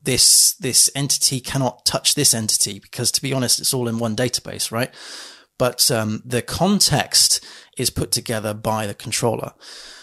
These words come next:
Anyway, um, so, uh, yes, it doesn't care about presentation, control, or access. The view layer, um, it cares about presentation, the markup,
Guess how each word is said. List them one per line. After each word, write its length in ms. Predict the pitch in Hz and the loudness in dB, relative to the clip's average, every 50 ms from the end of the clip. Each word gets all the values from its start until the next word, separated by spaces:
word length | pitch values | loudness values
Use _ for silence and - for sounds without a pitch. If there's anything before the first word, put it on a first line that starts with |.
| - - _ _ _ _ _ | -20 -20 _ _ _ _ _
Anyway, 380 | - 170 170 151 127 113 104 - - | 2 4 6 6 6 4 2 0 2
um, 580 | 156 135 131 139 139 135 139 139 135 131 135 143 | 4 6 6 8 8 8 8 6 6 4 2 2
so, 540 | - - - - 175 156 143 135 131 - - _ _ _ _ - | 4 4 6 8 8 8 8 6 4 0 -4 _ _ _ _ -6
uh, 220 | 123 143 135 123 87 87 - - | -2 -2 0 -2 -2 -4 -6 -6
yes, 300 | - 151 135 117 - - - - - | -4 -2 -2 0 -2 -2 -4 -4 -4
it 120 | 151 139 | -2 2
doesn't 280 | 139 175 175 165 185 160 | 6 6 6 6 4 4
care 160 | - 160 156 | 4 6 6
about 180 | 139 135 131 131 | 8 6 6 4
presentation, 640 | 151 147 131 139 - 170 180 165 - 170 165 147 | 2 0 2 2 2 4 4 4 4 4 2 0
control, 440 | - 135 131 - - 151 143 135 131 | 0 -2 -2 2 4 6 8 8 8
or 140 | 123 117 117 | 6 6 4
access. 320 | 127 - - - 135 - | 4 4 4 4 4 2
The 140 | - 139 123 | 0 0 -2
view 220 | 117 151 196 220 | 0 2 4 6
layer, 640 | 202 170 156 147 143 139 131 127 127 - - - - _ - | 8 8 8 8 8 6 6 4 4 2 0 -4 -8 _ -4
um, 560 | 135 123 123 123 123 123 120 117 120 - - _ _ _ _ | -2 0 0 0 0 0 -2 -2 -4 -6 -10 _ _ _ _
it 240 | - 139 - - - | -8 -8 -6 -6 -6
cares 480 | - - 165 170 175 175 175 160 - | -4 0 2 4 4 6 6 4 4
about 320 | 147 135 135 127 127 123 - | 2 2 2 2 2 0 0
presentation, 840 | - 135 120 - 117 117 - 156 175 160 - - 170 175 175 160 165 | 0 0 0 2 2 2 2 4 4 4 2 2 0 -2 -4 -4 -2
the 100 | - 117 | -2 0
markup, 800 | 117 120 123 127 143 147 147 151 - - 160 160 - - _ _ | 2 2 4 4 4 4 2 0 -2 0 0 0 0 -2 _ _